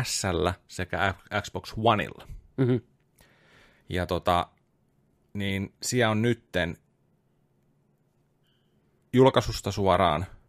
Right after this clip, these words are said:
Speaker 1: niin ne freimit pahimmillaan tippuu sellaiseen kolmeentoista. Mutta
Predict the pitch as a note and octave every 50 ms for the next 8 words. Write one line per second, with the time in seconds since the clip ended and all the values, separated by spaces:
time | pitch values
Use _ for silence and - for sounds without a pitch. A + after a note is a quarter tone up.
0 | _ _ _ _ - F2+ F2+ F2+ F2 - - A2 G#2+ G#2 G2+ G2 F2+ D#2+ - -
1 | - _ _ _ _ _ _ _ _ _ _ _ A2 A2 G2+ A2+ G#2+ F#2 F2 E2+
2 | D#2 C#2 C#2+ A#1 G#1 A1+ A#1 - F2+ - - - _ _ _ _ _ - F2+ -
3 | - _ - - D#2 F2+ D2 C2+ - F2 D2+ F2+ - - - C#2 B1 G1+ G1+ G1+
4 | G1+ - G1+ - - - - - - _ _ _ _ _ - _ _ _ _ _
5 | _ _ _ _ _ _ _ _ _ _ _ _ _ _ _ _ _ _ _ _
6 | _ _ _ _ _ _ _ _ _ _ _ _ - G2+ F#2 - - G2 F#2+ E2+